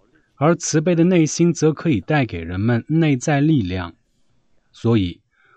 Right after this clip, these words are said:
我们可以利用这些获得科学佐证的事实来教育人们。尊者再次强调，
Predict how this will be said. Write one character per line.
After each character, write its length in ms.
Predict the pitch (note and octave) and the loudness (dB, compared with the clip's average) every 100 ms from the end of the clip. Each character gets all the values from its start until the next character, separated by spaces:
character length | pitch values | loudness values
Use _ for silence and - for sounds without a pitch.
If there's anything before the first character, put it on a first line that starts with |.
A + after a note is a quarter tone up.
| _ | _
我 100 | C#3 | 2
们 140 | D3+ F3+ | 4 4
可 160 | - | 4
以 120 | F3+ C#3 | 2 4
利 140 | F3 | 4
用 220 | F3 D#3 | 4 4
这 160 | D#3 D#3+ | 2 0
些 220 | - E3+ | 0 -2
获 220 | - D#3+ | 2 2
得 140 | C3+ D3 | 2 0
科 220 | - E3+ | -2 -4
学 240 | - D3+ | 0 -2
佐 240 | - E2+ E2 | -2 -8 -4
证 180 | - C3 | 0 0
的 100 | A#2 | 0
事 300 | - E3+ C3+ | -2 -2 0
实 420 | - F2+ F#2+ - - | -2 -4 -6 -8 -8
来 200 | G#2+ C3 | -6 -6
教 400 | - F#3 C#3+ C3 | 0 2 2 2
育 160 | D3+ | 0
人 220 | G2+ E2 D#2+ | -2 -6 -8
们。 320 | F2+ F2+ - _ _ _ _ _ _ _ _ _ _ _ _ _ _ _ _ _ _ _ _ _ _ _ _ _ | -6 -6 -8 _ _ _ _ _ _ _ _ _ _ _ _ _ _ _ _ _ _ _ _ _ _ _ _ _
尊 200 | E3+ E3+ | 0 2
者 140 | A2+ | 0
再 200 | E3 D3 | 0 -2
次 220 | - D3+ | 0 -4
强 340 | B2+ F2+ E2+ F2 | -4 -8 -6 -4
调， 340 | G2 F2 | -4 -4